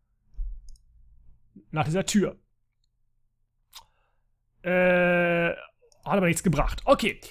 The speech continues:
gut, ähm, dann kommen wir später mal auf diese Bar zurück. Wir waren jetzt wirklich lang genug hier, <laughs> glaub ich. Äh, und ich würde vorschlagen, was ist das hier eigentlich?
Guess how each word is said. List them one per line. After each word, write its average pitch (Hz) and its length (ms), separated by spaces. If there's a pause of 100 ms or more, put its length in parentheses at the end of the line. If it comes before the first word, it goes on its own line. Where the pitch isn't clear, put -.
(520)
gut, - 400
ähm, 220 480 (240)
dann 180 180
kommen 254 160
wir 233 60
später 247 200
mal 208 80
auf 190 60
diese 165 180
Bar 156 240
zurück. 180 340
Wir 165 80
waren 165 120
jetzt 170 220
wirklich 151 260
lang 165 220
genug 202 200
hier, 151 120
<laughs> - 20
glaub 202 220
ich. - 300 (760)
Äh, 196 380
und 190 140
ich 139 120
würde 180 140
vorschlagen, 170 420
was 120 80
ist - 40
das - 120
hier 135 100
eigentlich? 117 460